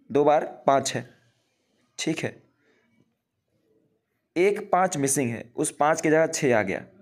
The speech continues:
ठीक है? तो तीन बार पाँच हो जाता, अगर छः की जगह पाँच होता तो क्या होता? तीन बार पाँच,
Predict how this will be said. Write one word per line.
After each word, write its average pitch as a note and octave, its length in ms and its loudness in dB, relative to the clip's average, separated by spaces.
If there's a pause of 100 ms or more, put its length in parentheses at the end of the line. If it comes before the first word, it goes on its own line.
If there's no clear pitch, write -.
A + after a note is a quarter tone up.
ठीक C#3 160 -10
है? - 120 -8 (540)
तो E3 100 2 (920)
तीन G#3 160 2
बार F3 160 6
पाँच C3+ 240 0
हो C3 60 0
जाता, G#2+ 220 2
अगर B2+ 220 2
छः D3+ 160 -2
की C#3 80 0
जगह C#3 160 2
पाँच C#3 220 -2
होता C3 200 -2
तो D3 100 -2
क्या C#3+ 140 0
होता? C3+ 180 0
तीन B2+ 200 -4
बार G2+ 100 0
पाँच, - 260 -8